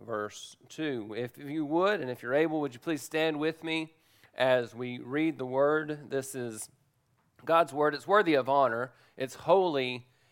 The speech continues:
It is inerrant, and it is inspired. It's breathed out by the Holy Spirit to the men who wrote these scriptures. So this is God speaking to us,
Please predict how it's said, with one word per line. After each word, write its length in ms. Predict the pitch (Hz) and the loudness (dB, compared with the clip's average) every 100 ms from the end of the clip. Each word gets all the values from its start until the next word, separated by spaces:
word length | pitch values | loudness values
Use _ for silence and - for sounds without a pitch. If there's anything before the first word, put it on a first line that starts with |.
| _ | _
It 160 | 131 131 | -2 -2
is 220 | 123 113 | -2 -6
inerrant, 720 | 120 135 151 156 151 - - - | -2 0 2 2 0 -4 -16 -6
and 300 | 127 123 123 | -2 -2 -2
it 160 | 131 | -2
is 200 | 135 123 | -2 -6
inspired. 600 | 117 123 - 135 135 127 | -10 -12 0 6 8 6
It's 120 | 120 117 | 2 -12
breathed 600 | 117 147 170 175 143 143 | -6 0 2 2 4 6
out 320 | 135 127 - - _ | 8 6 0 -16 _
by 260 | 135 143 160 | 6 8 8
the 140 | 160 | 6
Holy 260 | 143 160 151 | 2 -2 -4
Spirit 400 | - 131 127 120 | -8 -4 -4 -6
to 80 | 113 | -10
the 80 | |
men 300 | 127 143 147 | -4 -2 -2
who 160 | 131 127 | -4 -4
wrote 260 | 131 139 139 | 0 0 -2
these 160 | 139 | -10
scriptures. 480 | - 156 147 165 - | -8 -10 -8 -12 -10
So 80 | 135 | -6
this 240 | 160 180 | -4 -4
is 140 | 139 107 | -6 -4
God 440 | 147 143 123 120 | 2 4 4 2
speaking 600 | - - 156 147 127 120 | -8 -4 -4 -4 -12 -12
to 200 | - - | -10 2
us, 520 | 147 117 110 - - | 4 4 2 -8 -20